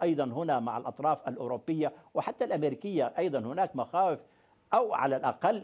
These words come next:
يقال أن هناك مخاوف قد تكون في النهاية إن لم يكونوا موافقين فلن يحدث شيء من هذا القبيل، ولكن ضمن تعقيدات المسألة السورية وتناقض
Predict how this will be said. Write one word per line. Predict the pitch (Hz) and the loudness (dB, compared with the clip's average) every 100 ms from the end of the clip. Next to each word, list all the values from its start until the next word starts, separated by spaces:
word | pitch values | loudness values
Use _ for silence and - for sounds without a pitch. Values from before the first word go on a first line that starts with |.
| - | -8
يقال | 143 139 - - 220 269 233 | -6 -4 -4 2 4 4 2
أن | 123 | 0
هناك | 113 104 110 101 - | -2 -2 -4 -4 -4
مخاوف | 110 - 117 107 98 - - | -8 -4 -4 -2 -6 -14 -12
قد | 110 | -10
تكون | 123 - 151 | -10 -6 -6
في | 131 | -4
النهاية | 120 131 156 151 143 - - _ | -4 0 2 2 0 -2 -12 _
إن | 135 139 | -2 2
لم | 143 | 4
يكونوا | 147 156 147 | 2 2 2
موافقين | 139 135 139 - 151 | 2 2 0 -4 -2
فلن | 139 143 | 0 0
يحدث | 160 147 135 | 0 -2 -4
شيء | 151 | -4
من | 143 | -2
هذا | 139 139 | 0 -2
القبيل، | 120 - 160 165 120 | -4 -4 0 0 -2
ولكن | 123 147 139 151 135 - - 147 | -2 -2 -2 -4 -4 -10 -6 0
ضمن | 185 180 | 2 2
تعقيدات | 151 - 139 180 220 | 0 0 0 2 2
المسألة | 143 143 170 131 | 0 -2 -2 -4
السورية | - - 139 165 139 | -4 -4 -2 0 0
وتناقض | 113 120 151 131 131 202 233 175 120 - 127 | 0 -2 0 0 2 2 2 2 0 -2 -4